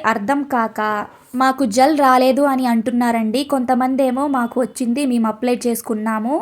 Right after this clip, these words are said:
మేము వన్ వీక్ యూజ్ చేసాము, మా హెయిర్‌లో చేంజ్ అనేది వచ్చిందక్క, thank you so much" అని అంటున్నారండి. మీరందరూ యూజ్ చేసి డిఫరెంట్ వస్తుంది, బాగా వర్క్ అవుతుంది ఈ హెయిర్ ప్యాక్స్ అనేవి అంటుంటే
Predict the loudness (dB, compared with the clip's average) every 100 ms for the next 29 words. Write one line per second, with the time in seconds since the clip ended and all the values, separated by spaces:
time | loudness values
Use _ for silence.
0 | -6 -2 4 4 6 6 4 4 2 2
1 | 4 4 4 2 2 2 4 2 2 2
2 | 0 -2 _ _ -4 2 2 4 4 4
3 | 6 2 4 2 2 2 2 2 2 0
4 | -2 0 0 0 0 -2 0 -2 0 -2
5 | -2 2 2 2 0 0 0 0 0 0
6 | 2 0 0 2 2 0 -2 2 4 4
7 | 4 4 4 4 2 0 2 2 2 0
8 | -2 -2 -2 0 2 2 0 -2 -2 0
9 | 2 2 0 -2 -2 -2 0 2 0 -2
10 | 0 0 0 -2 0 -2 -2 -2 0 0
11 | 0 -2 -2 -2 -4 -2 0 -2 0 -2
12 | -2 -2 -2